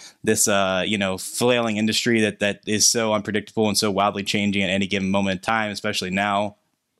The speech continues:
And I think he makes a pretty effective thriller slash satire slash horror film. I guess it's technically a horror film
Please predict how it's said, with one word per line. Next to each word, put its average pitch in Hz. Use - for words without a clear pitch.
And 127
I 123
think 143
he 131
makes 139
a 139
pretty 139
effective 131
thriller 143
slash 131
satire 131
slash 127
horror 233
film. 330
I 202
guess 214
it's 139
technically 92
a 87
horror 90
film 90